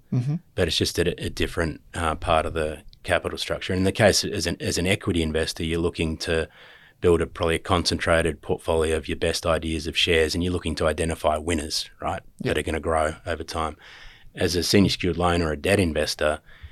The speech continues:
Speaker 2: you're probably looking for a much more diversified portfolio, um,
Speaker 1: Mm-hmm.
Speaker 2: as a credit investor, and I'll explain why later.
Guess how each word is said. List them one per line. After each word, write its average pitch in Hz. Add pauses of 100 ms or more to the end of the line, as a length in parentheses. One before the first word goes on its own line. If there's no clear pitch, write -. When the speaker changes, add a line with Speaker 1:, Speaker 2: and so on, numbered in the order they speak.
(460)
Speaker 2:
you're -
probably 92
looking 85
for -
a 78
much 82
more 87
diversified 78
portfolio, 82 (200)
um, 76
Speaker 1:
Mm-hmm. -
Speaker 2:
as 82
a -
credit 76
investor, 76
and 78
I'll -
explain 76
why 73
later. 78